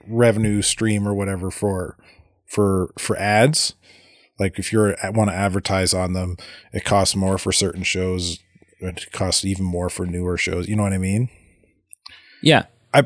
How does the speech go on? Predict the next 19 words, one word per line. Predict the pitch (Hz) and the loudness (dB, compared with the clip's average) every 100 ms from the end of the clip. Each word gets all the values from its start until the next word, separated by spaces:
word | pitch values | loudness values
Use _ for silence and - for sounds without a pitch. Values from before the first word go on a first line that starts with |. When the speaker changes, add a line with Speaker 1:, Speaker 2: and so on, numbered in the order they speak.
| - | 4
Speaker 1:
I | 151 | 6
bet | 147 175 | 8 8
you | 175 | 6
that | 123 139 123 | 6 6 6
their | 123 | 4
standard | - - 139 143 123 | 4 6 6 8 6
with | 113 110 - | 4 2 4
ads | 120 107 87 85 117 113 - | 4 4 2 -2 -4 -4 -4
m-, | 117 107 _ - | -4 -4 _ -4
per, | - 139 120 - - | 4 4 4 -2 0
per | 147 135 | 6 6
user | 117 131 117 98 80 87 - - _ _ - | 8 6 6 4 -2 -6 -12 -20 _ _ 0
makes | 120 123 - | 4 4 4
them | - 120 110 | 2 4 4
more | 117 127 120 110 | 6 8 8 6
than | 107 104 98 - | 4 2 0 -2
the | 101 107 | 2 2
other | 95 92 | 2 0
two. | - 117 87 80 | 0 0 0 -4